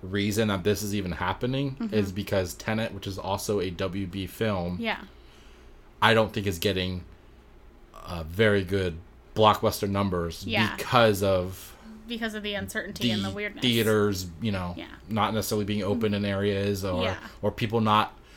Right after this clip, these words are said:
Speaker 1: being comfortable enough to go to theaters
Speaker 2: Right.
Speaker 1: fully yet. And it just, I think it's not in their interest to release it so soon.
Speaker 2: Yeah.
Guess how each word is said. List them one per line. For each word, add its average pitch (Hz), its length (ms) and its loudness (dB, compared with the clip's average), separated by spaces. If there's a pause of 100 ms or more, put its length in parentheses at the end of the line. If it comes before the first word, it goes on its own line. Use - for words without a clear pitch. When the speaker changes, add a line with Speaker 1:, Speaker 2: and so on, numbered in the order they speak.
(200)
Speaker 1:
being 110 180 0
comfortable 107 520 2
enough 104 220 2
to - 80 -6
go 117 340 4
to 117 140 0
theaters 113 680 0 (300)
Speaker 2:
Right. 220 160 0
Speaker 1:
fully 127 360 8
yet. 117 520 6
And 98 280 -2
it 101 160 -4
just, - 340 -4 (680)
I 107 100 4
think 113 240 -2
it's - 320 -2
not 107 680 0 (1040)
in 117 140 2
their 104 220 0
interest 101 560 -4
to 95 260 -6
release 98 400 -4
it 95 140 -6 (500)
so 110 300 2
soon. 82 300 -6 (340)
Speaker 2:
Yeah. 220 320 4